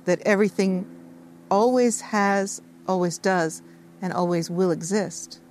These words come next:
this means that everything that is imprinted in the history of existence,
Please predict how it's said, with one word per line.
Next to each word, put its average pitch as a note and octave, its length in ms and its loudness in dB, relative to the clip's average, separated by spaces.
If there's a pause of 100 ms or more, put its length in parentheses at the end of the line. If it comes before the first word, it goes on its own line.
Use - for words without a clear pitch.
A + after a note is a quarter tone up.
(640)
this - 220 0
means A3 460 2
that F3+ 120 2
everything G#3 320 2
that F#3+ 160 4
is F3+ 220 0
imprinted F#3+ 800 0 (840)
in A3+ 400 4
the G3 140 0
history G#3 480 2
of F3 80 0
existence, - 840 -4